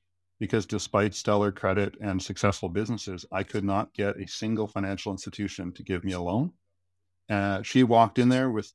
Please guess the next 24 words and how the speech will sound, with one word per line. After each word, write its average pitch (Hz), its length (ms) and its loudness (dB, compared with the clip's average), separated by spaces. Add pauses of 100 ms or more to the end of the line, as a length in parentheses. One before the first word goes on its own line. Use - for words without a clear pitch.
(100)
with 107 300 -2
much 113 300 4
worse 113 220 0
credit, 117 440 2 (420)
um, 98 400 0
lower 117 320 4
income, 151 520 2 (300)
and 107 140 -2
she 117 140 0
could 110 100 2
walk 98 340 2
out 110 140 2
of 110 120 0
there 107 180 2
with 92 160 -4
fifty 110 280 -2
thousand 101 360 0
dollars 90 440 -4
within, 92 320 -6
like, 90 300 -8 (160)
less 101 220 -2
than 98 80 -2
an 87 100 -4
hour. 87 380 -6